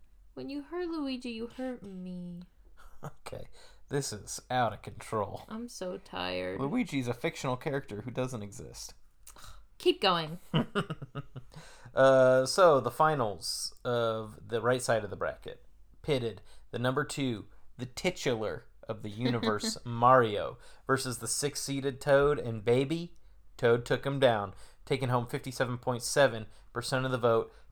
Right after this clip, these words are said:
Speaker 2: to set up the final between the two characters that I use the most in Mario Kart, the
Speaker 1: <laughs>
Speaker 2: number one seed Yoshi and the six-seeded Toad. And this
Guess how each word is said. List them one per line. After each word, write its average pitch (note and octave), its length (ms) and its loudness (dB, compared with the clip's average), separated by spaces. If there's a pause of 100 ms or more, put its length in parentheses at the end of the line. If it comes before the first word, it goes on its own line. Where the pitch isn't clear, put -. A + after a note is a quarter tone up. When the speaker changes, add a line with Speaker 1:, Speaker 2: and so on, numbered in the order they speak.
Speaker 2:
to A#2 100 -8
set E3+ 320 4
up E3+ 180 6
the E3+ 100 2
final D#3+ 400 6
between C3+ 400 -4
the C3+ 80 0
two B3 260 -6
characters G#3 640 2
that C3 120 2
I C#3+ 140 8
use D#3 320 -2
the C#3+ 100 -2
most B2 600 2 (500)
in B2 320 0
Mario A2+ 440 4
Kart, G#2+ 340 4
the D#4 380 2
Speaker 1:
<laughs> - 0 -
Speaker 2:
number C#3 280 4
one C#3+ 220 2
seed C3+ 260 -4
Yoshi E3 540 0 (200)
and A2 140 -8
the G2+ 60 -6
six-seeded B2 1080 -6 (400)
Toad. G2+ 560 0 (100)
And G#2 300 -8
this B2+ 380 -2